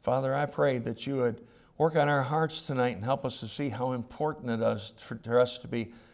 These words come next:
humble before you, for us to do things your way and be obedient,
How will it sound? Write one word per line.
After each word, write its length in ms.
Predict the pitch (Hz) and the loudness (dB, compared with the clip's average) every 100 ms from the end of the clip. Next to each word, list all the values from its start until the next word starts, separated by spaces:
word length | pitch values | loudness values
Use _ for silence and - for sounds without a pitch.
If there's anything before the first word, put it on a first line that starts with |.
| - _ _ | -20 _ _
humble 420 | - 151 147 120 | -4 0 2 0
before 420 | 117 113 - 117 | 0 -4 -2 -4
you, 160 | - 110 | -4 -8
for 240 | 107 - 117 | -8 0 0
us 200 | 120 - | 0 -6
to 80 | |
do 200 | 117 135 | -8 -6
things 460 | 143 - 143 139 117 | -6 -4 -4 -4 -4
your 140 | 135 | -4
way 200 | 131 123 | 0 -2
and 140 | 117 107 | -2 -4
be 140 | 120 | -4
obedient, 680 | 117 113 117 117 113 113 - | -4 -2 -2 -2 -2 -4 -6